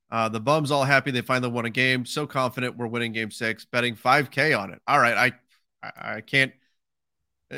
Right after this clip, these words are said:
I can't condone throwing a bunch of money down on it, on a game, but it, it, do you, do you? I'm glad you're, you're confident in game six. Uh, Beast Mode, "If Gabriel played tonight, we need Mo."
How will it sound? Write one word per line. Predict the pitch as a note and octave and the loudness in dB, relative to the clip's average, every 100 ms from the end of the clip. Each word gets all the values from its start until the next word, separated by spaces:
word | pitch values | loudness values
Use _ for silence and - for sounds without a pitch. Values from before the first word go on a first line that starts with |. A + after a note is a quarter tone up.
| - - | -16 -14
I | A#2 | -8
can't | - D#3+ C#3 | -2 -2 0
condone | D#3+ B2+ D#3+ E3+ F3 | -2 2 2 4 0
throwing | D3 E3+ E3+ D3+ | -2 0 0 -2
a | C#3 | -4
bunch | D3+ D3 | -6 -2
of | |
money | C#3+ D3 | 0 0
down | D#3+ D#3+ E3 | 2 2 2
on | C#3+ | 2
it, | C#3 - | 0 -2
on | C3+ C3 | -2 -2
a | |
game, | B2+ C#3 E3 | 0 2 2
but | C3+ B2 | 0 -2
it, | A#2 | -4
it, | A#2 G#2+ _ _ _ _ | -8 -12 _ _ _ _
do | C#3 | -10
you, | D#3 D#3 B2 G#2 _ _ _ _ | -6 -2 -4 -6 _ _ _ _
do | D3+ | -6
you? | D3+ B2 G#2+ | -2 -2 -2
I'm | B2 C3 B2 | -2 -2 -2
glad | C3+ D3+ | 0 2
you're, | D#3 D3 | 0 -2
you're | C#3 | -4
confident | B2+ C#3 B2+ C#3 C3 | -2 -2 -2 -6 -4
in | |
game | C3 B2 | -2 -2
six. | - E3+ - - _ _ _ _ _ _ _ _ - | -4 -6 -6 -16 _ _ _ _ _ _ _ _ -12
Uh, | D3+ D3+ | -2 0
Beast | C#3 G3 G3 | 2 2 0
Mode, | E3 C3+ | 0 0
"If | A#2 | 0
Gabriel | D#3 E3 D#3 D#3+ | 2 4 4 0
played | D3 D#3 C#3+ B2 | -2 -4 -4 -4
tonight, | C3+ C3 C3 | 0 0 0
we | C3 | -2
need | B2+ B2+ A2 | -2 -2 -2
Mo." | A2+ G2+ | -4 -4